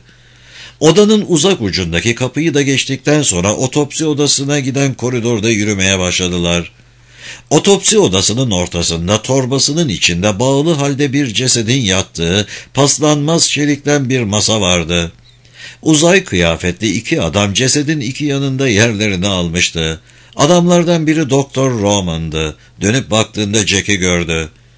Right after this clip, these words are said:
"Hiçbir şeye dokunmayın, yapılanlara müdahale etmeyin. Buraya sadece gözlem yapmaya geldiniz Doktor McCallum.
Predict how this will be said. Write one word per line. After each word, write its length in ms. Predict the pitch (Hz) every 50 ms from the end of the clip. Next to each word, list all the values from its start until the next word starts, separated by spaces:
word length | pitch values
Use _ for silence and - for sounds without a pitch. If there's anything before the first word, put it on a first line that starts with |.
| _ - - - - - - - -
"Hiçbir 300 | - 170 - - 117 127
şeye 280 | 113 - 110 117 117 101
dokunmayın, 640 | 104 101 - 98 98 92 87 87 82 78 78 73 71 87 -
yapılanlara 640 | - 135 - 139 139 139 131 127 120 120 120 127 117
müdahale 540 | 107 113 110 107 98 98 95 95 95 90
etmeyin. 480 | 87 85 - - 82 82 82 82 78 71 - - - - _ -
Buraya 340 | 95 113 110 101 98 98
sadece 420 | 98 - 135 135 110 95 95 110 104
gözlem 500 | 92 110 117 117 101 98 127 131 123 107
yapmaya 440 | 104 104 104 - 82 101 101 104 104
geldiniz 540 | 95 104 101 98 90 98 101 107 101 85
Doktor 360 | 104 107 101 - - 107 104 98
McCallum. 720 | 92 101 101 - - - 95 95 92 92 95 92 90